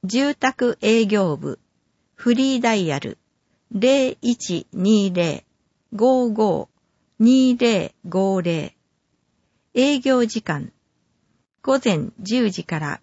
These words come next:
午後七時。水曜日はお休みです。携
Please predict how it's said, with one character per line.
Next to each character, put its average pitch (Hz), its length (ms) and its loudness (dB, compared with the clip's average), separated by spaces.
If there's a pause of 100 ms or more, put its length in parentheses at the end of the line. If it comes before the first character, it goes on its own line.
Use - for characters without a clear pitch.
午 196 180 -2
後 165 280 -8
七 190 280 -6
時。 - 220 -14 (800)
水 277 400 -2
曜 247 220 0
日 180 140 0
は 160 280 -4
お - 80 -6
休 202 320 -2
み 180 160 -2
で 156 140 -6
す。 - 180 -18 (2250)
携 294 240 0